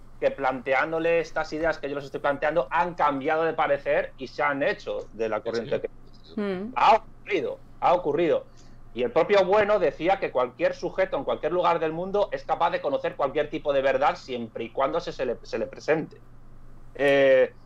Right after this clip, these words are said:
Speaker 1: y es, evidentemente a un, a un requete recién comulgado no le vas a convencer, pero a una persona educada en ese ámbito, que vea dentro de ese ámbito los fallos, tanto teóricos como prácticos, como las dise-,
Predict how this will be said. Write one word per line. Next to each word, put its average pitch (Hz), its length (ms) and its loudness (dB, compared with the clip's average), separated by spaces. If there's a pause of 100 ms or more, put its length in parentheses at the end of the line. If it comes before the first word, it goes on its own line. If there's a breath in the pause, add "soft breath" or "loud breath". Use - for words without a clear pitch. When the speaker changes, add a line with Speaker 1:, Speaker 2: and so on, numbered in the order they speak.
(380)
Speaker 1:
y 131 240 -4
es, 127 200 4
evidentemente 151 580 2
a 135 80 6
un, 160 200 0
a 135 200 4
un 170 120 2
requete 180 440 2
recién 165 340 0
comulgado 147 760 0 (100)
no 131 200 0
le 156 100 4
vas 147 180 -2
a 156 120 -4
convencer, 117 640 -2 (380)
pero 143 180 4
a 139 160 6
una 208 240 2
persona 190 560 -4
educada 131 760 2
en 123 100 -4
ese 170 220 -2
ámbito, 170 500 -2
que 123 120 0
vea 165 300 4
dentro 233 360 0
de 220 80 -2
ese 190 200 -2
ámbito 170 580 -2 (800)
los 135 400 2
fallos, 185 720 0
tanto 139 340 -2
teóricos 160 520 0
como 123 280 -4
prácticos, 156 600 -2
como 135 260 2
las 135 280 0
dise-, 123 260 -12